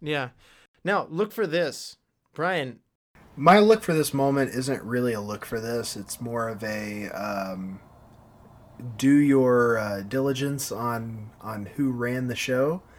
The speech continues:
Speaker 2: Uh, one of the coolest points that I found about this movie when researching it was that director John Huston,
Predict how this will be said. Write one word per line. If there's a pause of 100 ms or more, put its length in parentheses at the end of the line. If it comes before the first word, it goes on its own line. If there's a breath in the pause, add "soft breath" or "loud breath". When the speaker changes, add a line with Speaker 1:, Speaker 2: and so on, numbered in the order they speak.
(400 soft breath)
Speaker 2:
Uh,
one
of
the
coolest
points
that
I
found
about
this
movie
when
researching
it
was
that
director
John
Huston,